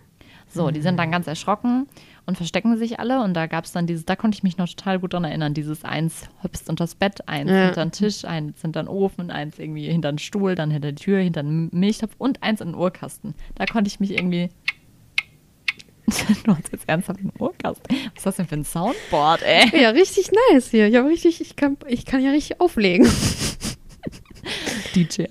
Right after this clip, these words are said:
Speaker 1: Angelina in the house.
Speaker 2: Ja.
Speaker 1: Ähm, genau, dann findet der sie aber alle und, ähm, ich fand das ein bisschen irreführend, weil da steht gar nicht, dass er sie frisst. Also da stand irgendwas mit der, der, äh, fasst die nur zusammen oder irgendwie
Speaker 2: Warte,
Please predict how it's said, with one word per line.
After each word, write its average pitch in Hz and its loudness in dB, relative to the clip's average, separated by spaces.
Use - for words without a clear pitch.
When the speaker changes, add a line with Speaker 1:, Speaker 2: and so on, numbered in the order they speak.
Speaker 1:
Angelina 170 2
in 156 0
the 160 2
house. 165 2
Speaker 2:
Ja. 254 6
Speaker 1:
Ähm, 214 6
genau, 151 0
dann 175 2
findet 240 4
der 254 4
sie 240 2
aber 233 6
alle 254 4
und, 185 2
ähm, 170 0
ich - -10
fand 202 4
das 190 2
ein 170 4
bisschen 165 0
irreführend, 190 0
weil 147 -2
da 156 0
steht - -4
gar 180 2
nicht, 165 0
dass 156 -6
er 151 0
sie 147 -2
frisst. - -6
Also 127 -4
da 135 -2
stand - -2
irgendwas 160 -2
mit 160 -2
der, 147 2
der, 135 -2
äh, - -18
fasst - -12
die 202 0
nur 170 0
zusammen 190 -2
oder 269 0
irgendwie 254 -2
Speaker 2:
Warte, 185 4